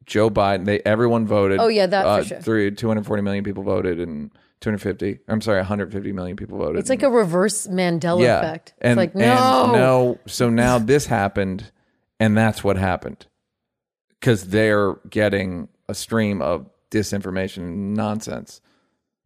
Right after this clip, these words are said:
Speaker 1: Uh, so you just have to go, "I can't
Speaker 2: I
Speaker 1: abi-,
Speaker 2: know.
Speaker 1: I, I, I can't, it doesn't exist in my reality."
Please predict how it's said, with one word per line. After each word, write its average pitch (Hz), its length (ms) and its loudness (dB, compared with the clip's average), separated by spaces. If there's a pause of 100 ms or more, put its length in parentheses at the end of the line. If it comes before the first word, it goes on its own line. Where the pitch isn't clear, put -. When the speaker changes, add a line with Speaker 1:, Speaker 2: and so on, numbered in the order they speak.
(420)
Speaker 1:
Uh, 87 80 -4
so - 160 -4
you 101 140 -2
just 98 120 -4
have 101 120 -4
to 101 60 -8
go, 101 200 0
"I 104 120 -2
can't 107 520 -4 (280)
Speaker 2:
I 175 60 -6
Speaker 1:
abi-, 95 120 -6
Speaker 2:
know. - 80 2
Speaker 1:
I, 107 300 -2 (100)
I, 107 280 -2
I 107 120 0
can't, 113 400 -6
it 107 160 -6
doesn't 120 320 0
exist 101 400 -6
in 98 140 -6
my 98 140 -6
reality." 78 540 -4